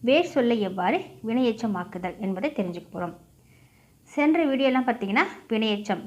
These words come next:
தனியாவே வந்து ஒரு வீடியோ போட்டிருக்கேன். வேர் சொல், வேர் சொல்லை எவ்வாறு கண்டறிந்து எழுதுதல், அது வந்து வீடியோ போட்டிருக்கேன். பெயரெச்சம், வேர் சொல்லை எவ்வாறு பெயரெச்சமாக்குதல், அந்த வீடியோலாம் இருக்கு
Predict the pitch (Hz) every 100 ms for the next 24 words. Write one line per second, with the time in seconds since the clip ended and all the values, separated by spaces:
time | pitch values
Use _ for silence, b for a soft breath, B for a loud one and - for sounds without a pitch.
0 | 208 190 190 208 196 220 196 190 190 190
1 | 185 185 175 254 403 - - _ b b
2 | - 240 254 254 233 185 - - 233 277
3 | 277 233 226 196 196 311 - 202 202 202
4 | 196 175 175 165 196 214 226 190 185 185
5 | 180 185 247 370 - 185 180 175 - 190
6 | 190 - B B 233 262 262 247 220 202
7 | 196 240 254 196 190 190 190 180 175 185
8 | 180 175 - 214 330 349 233 220 202 214
9 | 196 196 214